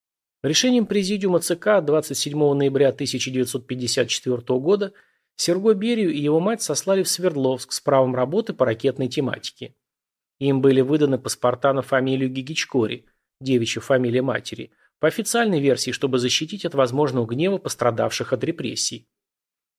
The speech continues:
В Свердловске Серго Берия почти десять лет проработал в должности старшего инженера в нии, почтовый ящик триста двадцать, всё это время находясь под постоянным наблюдением.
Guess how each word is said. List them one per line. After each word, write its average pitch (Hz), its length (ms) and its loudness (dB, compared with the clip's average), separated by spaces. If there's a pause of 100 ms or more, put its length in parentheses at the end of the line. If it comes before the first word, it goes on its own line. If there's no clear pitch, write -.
В - 20 -20
Свердловске 190 600 0
Серго 151 340 2
Берия 208 320 0
почти - 340 -2
десять 156 320 -4
лет 196 220 0
проработал 147 540 2
в 123 80 -6
должности 147 440 -2
старшего 143 520 0
инженера 139 460 2
в 127 100 -2
нии, 156 400 -2 (440)
почтовый 131 440 0
ящик 135 320 0
триста 135 280 -4
двадцать, - 460 -4
всё 175 220 2
это 180 140 -2
время 226 260 0
находясь 131 480 0
под - 160 -12
постоянным 127 600 0
наблюдением. 131 640 -4